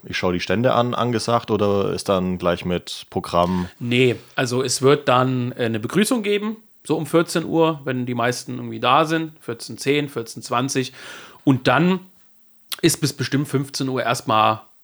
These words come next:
Speaker 2: ankommen, was zu trinken holen, an den Ständen vorbeischauen. Wir beispielsweise haben ja unseren neuen Titel Heimat Europa von Pietro La Rochelle dabei. Der erscheint offiziell am sechsten Juli,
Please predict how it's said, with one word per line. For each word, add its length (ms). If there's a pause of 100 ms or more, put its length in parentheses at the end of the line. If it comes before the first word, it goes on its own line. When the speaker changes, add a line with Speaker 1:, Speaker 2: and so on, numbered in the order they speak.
(220)
Speaker 2:
ankommen, 640
was 100
zu 80
trinken 360
holen, 480
an 80
den 60
Ständen 300
vorbeischauen. 720 (520)
Wir 300
beispielsweise 960 (540)
haben 240
ja 140
unseren 400
neuen 260
Titel 300
Heimat 260
Europa 540
von 320
Pietro 320
La 100
Rochelle 320
dabei. 440 (500)
Der 200
erscheint 380
offiziell 400
am 140
sechsten 380
Juli, 500